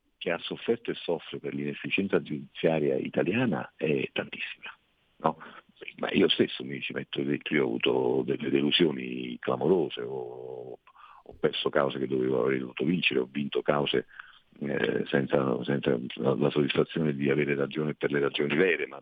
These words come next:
ma solo per problemi procedurali. E sono un cittadino qualunque,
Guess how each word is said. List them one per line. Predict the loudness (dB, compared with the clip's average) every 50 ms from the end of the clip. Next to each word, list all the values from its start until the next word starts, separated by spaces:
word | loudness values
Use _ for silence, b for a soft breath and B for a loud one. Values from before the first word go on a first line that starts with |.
| _ _
ma | -14 -14 -14 -14 -16
solo | -16 -12 -10 -10 -10
per | -8 -10 -10
problemi | -8 -6 -6 -6 -6 -8
procedurali. | -10 -10 -8 -8 -6 -4 -2 0 0 0 0 -2 -4 -6 B B B B B B B B B B B B B B _ _ -20 -20 _ -14 -14 -12 -12 -10 -8 -6
E | -4 -2 0
sono | 2 2 2 2
un | 2
cittadino | 2 0 0 2 2 2 2 2 2
qualunque, | 2 2 2 2 2 -2 -6 -10 -14 -16